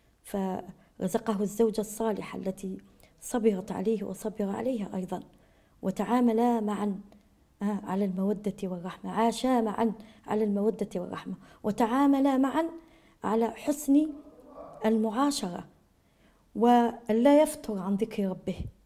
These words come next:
بالدعاء، بالمناجاة، بالإخلاص في الدعاء، ولا يسأم من خدمة الله تبارك وتعالى. فالله عز وجل عندما كان يأمر إبراهيم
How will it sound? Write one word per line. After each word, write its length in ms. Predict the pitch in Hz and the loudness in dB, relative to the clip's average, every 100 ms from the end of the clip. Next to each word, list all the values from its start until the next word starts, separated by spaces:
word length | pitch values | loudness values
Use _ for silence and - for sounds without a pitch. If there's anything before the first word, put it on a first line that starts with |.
| _ | _
بالدعاء، 600 | 185 196 196 185 185 - - _ _ _ _ _ | -2 -2 -6 -6 -6 -6 -14 _ _ _ _ _
بالمناجاة، 1200 | 185 214 202 208 190 180 196 185 175 208 208 202 - - _ _ _ _ | -2 2 2 0 -4 -2 -2 -2 0 0 0 -2 -10 -20 _ _ _ _
بالإخلاص 1600 | 190 214 214 208 - 190 185 - - - 202 - 262 294 - - - | 0 2 0 -4 -6 -4 -4 -6 -6 -6 -4 0 2 2 -2 -12 -16
في 160 | - | -6
الدعاء، 480 | 220 208 202 214 196 214 | -6 -2 0 0 -2 0
ولا 300 | 220 262 311 | 4 8 8
يسأم 420 | 320 - 220 202 208 - - | 6 -2 -2 -2 -6 -16 -4
من 120 | 220 | -2
خدمة 380 | 208 262 233 208 220 | 0 0 2 0 -2
الله 260 | 185 208 | 0 -2
تبارك 580 | 190 190 185 175 - 185 - _ _ _ | -2 -4 -4 -6 -8 -10 -10 _ _ _
وتعالى. 540 | - 208 254 262 247 190 - - - _ _ | -4 0 2 4 2 0 -10 -20 -20 _ _
فالله 240 | 214 202 | 0 2
عز 260 | 190 190 220 | 2 0 0
وجل 320 | 208 214 233 - 175 | 0 4 2 0 -6
عندما 340 | 208 202 202 196 | -4 -2 -2 -2
كان 260 | 202 214 | 0 0
يأمر 420 | 202 208 214 202 202 | 0 -2 -2 -2 -2
إبراهيم 440 | 202 214 202 214 | -2 0 0 0